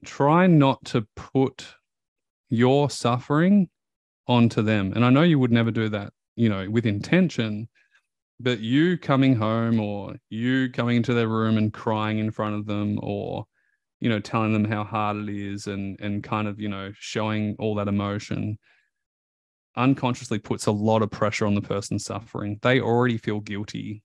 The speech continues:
for the whole situation. And so if you need to cry, cry. Just cry outside of the vicinity of where they're at.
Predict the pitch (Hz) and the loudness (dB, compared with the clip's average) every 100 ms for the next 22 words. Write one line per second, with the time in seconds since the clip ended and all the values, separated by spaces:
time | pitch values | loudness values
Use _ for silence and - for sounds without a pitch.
0 | _ _ 107 104 107 104 - 98 104 98 | _ _ -6 -4 -6 -6 -10 -10 -8 -8
1 | 107 - 110 113 _ _ _ _ _ _ | -8 -8 -8 -8 _ _ _ _ _ _
2 | _ _ 113 110 107 - 113 104 104 113 | _ _ 0 4 2 2 0 0 -2 -8
3 | - _ _ _ 113 120 117 123 120 - | -14 _ _ _ -6 -2 0 0 -2 0
4 | 113 113 117 120 - 110 107 110 135 143 | 0 0 -2 -6 -4 -2 0 -2 -4 -6
5 | - 113 - - 110 107 107 104 107 104 | -6 -8 -8 -6 -2 0 -2 -2 0 0
6 | 104 101 104 - 107 104 104 110 107 104 | 0 -4 -12 -8 -6 -6 0 2 4 2
7 | 101 104 - 107 104 104 101 101 95 92 | -2 -8 -16 -10 -6 -4 -4 -4 -6 -10
8 | 98 | -14